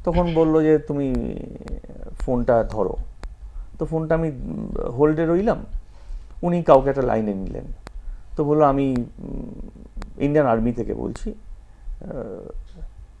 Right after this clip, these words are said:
আপনি ধরুন, আপনি দেশের কাজ করছেন। এতগুলো লোককে বাঁচাতে গেলে আপনাকে এটা টোয়েন্টি ফোর না,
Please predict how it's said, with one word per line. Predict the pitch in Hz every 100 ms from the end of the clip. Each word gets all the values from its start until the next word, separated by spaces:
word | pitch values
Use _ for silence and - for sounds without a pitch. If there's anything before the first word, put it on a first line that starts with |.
| - - -
আপনি | 127 151
ধরুন, | 160 165 247
আপনি | 185 175
দেশের | 156 139 123
কাজ | 104 95
করছেন। | - - - - - - - - - - - - - - - - - - -
এতগুলো | 123 135 147
লোককে | 131 127
বাঁচাতে | 117 113 117 147 160
গেলে | 196
আপনাকে | 151 135 143
এটা | 151 180 - - - - -
টোয়েন্টি | 151 156 196
ফোর | 196 202
না, | 220